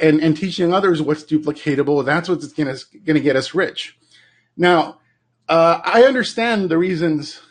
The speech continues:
you know, network marketing leaders don't upfront tell people that you're gonna need, <laughs> it's gonna, you have to work hard and it's gonna be, uh, a, you know, a little diff-, difficult.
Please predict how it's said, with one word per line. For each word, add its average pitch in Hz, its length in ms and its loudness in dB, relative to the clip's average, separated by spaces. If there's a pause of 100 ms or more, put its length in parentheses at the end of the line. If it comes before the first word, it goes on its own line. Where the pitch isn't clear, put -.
(280)
you 151 80 -6
know, 143 80 -2
network 165 280 -2
marketing 160 380 -2
leaders 147 360 -2
don't 151 320 0 (380)
upfront 165 580 -2
tell 160 240 0
people 135 440 -4
that 123 300 2
you're 131 100 -8
gonna 143 160 -2
need, 139 180 -6
<laughs> - 40 -8
it's 156 200 -8
gonna, 147 260 0 (160)
you 131 120 -8
have 131 140 -2
to 147 80 -6
work 151 220 0
hard 143 240 4
and 131 40 0
it's 120 120 -4
gonna 139 120 -2
be, 131 260 -6 (440)
uh, 135 540 2
a, 151 40 -6
you 151 100 4
know, 131 300 -2
a 131 100 0
little 151 200 4
diff-, 151 440 0 (280)
difficult. 175 600 2